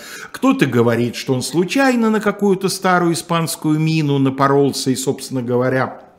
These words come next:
то, что крейсер был в-, взорван испанцами, американцы как официальную версию выдвигали. Так или иначе, американцы хотели воевать, э, испанцы, видимо, не возражали, потому что их эта двусмысленность тоже как-то, м, и они почему-то, видимо, были уверены, что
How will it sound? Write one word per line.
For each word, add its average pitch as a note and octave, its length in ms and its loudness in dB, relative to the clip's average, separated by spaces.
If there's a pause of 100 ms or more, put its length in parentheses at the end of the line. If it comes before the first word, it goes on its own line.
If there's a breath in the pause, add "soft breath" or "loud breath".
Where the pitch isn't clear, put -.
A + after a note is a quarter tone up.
(800 loud breath)
то, C3+ 160 8
что - 220 -2
крейсер A#2 540 2
был G#2+ 420 0
в-, A#2 140 -10 (100)
взорван A2 680 4
испанцами, A3 640 -2
американцы B2+ 840 0
как G2+ 300 -10
официальную A#2 540 -6
версию A2 320 -8
выдвигали. A2+ 420 -8 (400 loud breath)
Так C4+ 240 4
или G3+ 200 4
иначе, B3 580 -2 (540)
американцы G#3 560 0
хотели C#4+ 480 2
воевать, A#3 680 -2 (480 loud breath)
э, D3 300 6
испанцы, G#3 500 4
видимо, C3 360 4
не B2 120 6
возражали, A#2+ 1000 4
потому A#3+ 420 0
что - 160 -4
их A3+ 100 -4
эта A3 180 2
двусмысленность G#3 1040 -2
тоже D#3+ 260 0
как-то, D#3+ 640 -2
м, C3+ 640 -6
и C#3+ 100 0
они C#3 220 2
почему-то, C#3+ 500 0
видимо, C3 360 4
были C3 200 2
уверены, C3 540 6
что A#2 340 -4